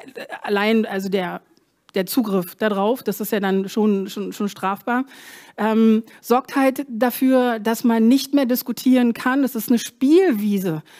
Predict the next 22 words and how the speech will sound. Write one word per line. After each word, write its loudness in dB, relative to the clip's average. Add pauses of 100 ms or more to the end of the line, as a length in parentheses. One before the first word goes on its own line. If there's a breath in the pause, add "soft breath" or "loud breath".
(120)
von 2
Versprechung 0
und 4
von 0
Forderung. -2
Und -2
wir -4
kennen 0
das -4
zur -2
Genüge. 2 (560 loud breath)
Und 0
das -2
ist -4
hier 2 (160)
einfach -2
hinter 2
dem 2
Begriff -2
I-T-Sicherheit, 0 (460 soft breath)
ähm, 2 (560 soft breath)
versteckt. -4